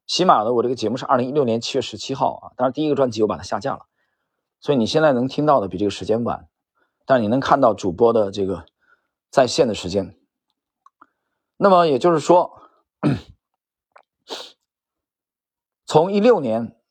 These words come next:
每年都重读，为什么到，直到今年才把它拿出来放到喜马解读啊？在这个时候，而且在这个时候去解读它，这个我在喜米啊，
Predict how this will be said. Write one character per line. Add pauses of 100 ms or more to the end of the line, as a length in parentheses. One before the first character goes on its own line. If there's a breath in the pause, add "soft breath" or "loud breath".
每
年
都
重
读，
为
什
么
到，
直
到
今
年
才
把
它
拿
出
来 (300)
放
到
喜
马
解
读 (420)
啊？
在
这
个
时
候，
而
且
在
这
个
时
候
去
解
读
它， (800)
这
个 (160)
我
在 (340)
喜
米
啊，